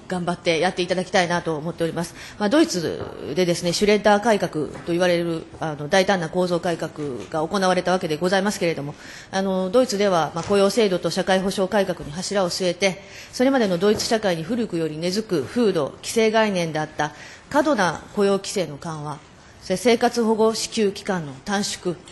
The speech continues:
えー、失業率回復のための就業訓練の拡充、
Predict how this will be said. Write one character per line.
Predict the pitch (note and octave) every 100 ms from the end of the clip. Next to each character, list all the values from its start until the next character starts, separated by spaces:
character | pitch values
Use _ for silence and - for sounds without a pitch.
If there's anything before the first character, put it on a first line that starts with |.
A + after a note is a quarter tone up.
| - - - -
え | F3+
ー、 |
失 | - - A#3+
業 | C#4+
率 | A3 -
回 | A3 G#3+
復 | G#3+
の | A3
た | G#3+ G#3
め | F3+
の |
就 | E3 A3 G#3+
業 | G#3
訓 | G#3 A3+ F#3
練 | D#3 D#3
の | D#3+ -
拡 | G#3 - G3
充、 | G3